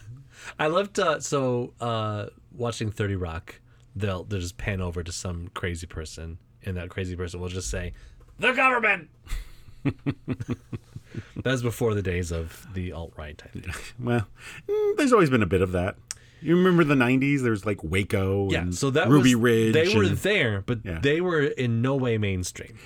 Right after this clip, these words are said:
Speaker 1: But now they're mainstream.
Speaker 2: Yes, they are much more mainstream, and I
Speaker 1: Yeah.
Speaker 2: feel like they're, it's, it's because of social media.
Speaker 1: It is ruining our country
Speaker 2: Yeah,
Speaker 1: and
Speaker 2: it's,
Speaker 1: our
Speaker 2: it's,
Speaker 1: society.
Speaker 2: it's the worst thing. Uh, so don't like us on facebook dot com. Just,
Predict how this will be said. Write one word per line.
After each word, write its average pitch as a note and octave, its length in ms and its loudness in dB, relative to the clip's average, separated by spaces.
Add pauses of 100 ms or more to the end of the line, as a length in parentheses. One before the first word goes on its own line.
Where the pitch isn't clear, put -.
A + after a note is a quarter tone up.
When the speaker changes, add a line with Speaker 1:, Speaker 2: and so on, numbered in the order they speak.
Speaker 1:
But A2+ 140 -2
now A2+ 340 0
they're G#2+ 160 0
mainstream. F#2 400 -2
Speaker 2:
Yes, D2+ 100 -2
they B2 140 6
are B2 80 6
much A#2+ 180 2
more A2+ 100 4
mainstream, G#2 420 2
and C#3 120 4
I C#3 40 6
Speaker 1:
Yeah. C3 80 2
Speaker 2:
feel D3 140 4
like C3 160 2
they're, A#2+ 200 2
it's, - 340 -2 (180)
it's - 140 -6
because G#2+ 220 -2
of - 60 -6
social E2 280 -2
media. E2 320 -6 (1200)
Speaker 1:
It A2 100 -2
is F#2 180 -2
ruining F2 340 -4
our E2 100 -8
country D#2+ 360 -12
Speaker 2:
Yeah, E2 120 -4 (100)
Speaker 1:
and F#2 180 -4
Speaker 2:
it's, E2+ 80 -6
Speaker 1:
our - 60 -2
Speaker 2:
it's, E2+ 120 -2
Speaker 1:
society. D#2+ 300 -8
Speaker 2:
it's - 160 -4
the G2+ 100 -2
worst E2+ 200 -4
thing. E2 220 -8 (260)
Uh, G2 200 -10
so F#2+ 320 -12 (180)
don't B2 300 0
like F#2 220 -4
us - 120 -10
on - 100 -8
facebook - 360 -14
dot - 160 -12
com. - 240 -10 (100)
Just, - 260 -6